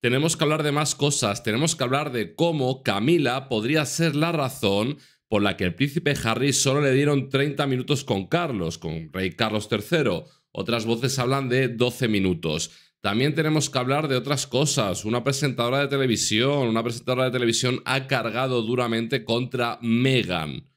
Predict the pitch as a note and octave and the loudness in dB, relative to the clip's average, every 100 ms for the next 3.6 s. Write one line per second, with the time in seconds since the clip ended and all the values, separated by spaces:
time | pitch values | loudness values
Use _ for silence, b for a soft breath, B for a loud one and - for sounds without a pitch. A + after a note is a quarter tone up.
0 | _ _ _ - C#2+ - G2 G2+ G2 F2 | _ _ _ -16 -12 -4 0 2 0 0
1 | A2+ G2 F2 D2 - b b b - E3 | -2 -2 -4 -6 -8 b b b -4 -2
2 | G3 G3 - _ _ _ C#3+ D#3 D3 A2+ | -2 -4 -10 _ _ _ 0 4 4 6
3 | A2 G#2 A#2+ E3+ - | 4 4 4 2 -2